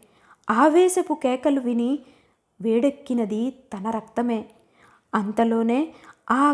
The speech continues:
కేకల మధ్య, ఆ సత్యాహింసల మధ్య ఏమిటవి? అవేమిటవి? అవి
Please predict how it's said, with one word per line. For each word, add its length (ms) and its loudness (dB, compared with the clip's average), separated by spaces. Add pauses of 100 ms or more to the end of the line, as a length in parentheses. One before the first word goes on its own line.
కేకల 400 4
మధ్య, 380 -2 (540)
ఆ 180 2
సత్యాహింసల 960 0
మధ్య 520 -4 (460)
ఏమిటవి? 640 -2 (640)
అవేమిటవి? 680 2 (800)
అవి 300 0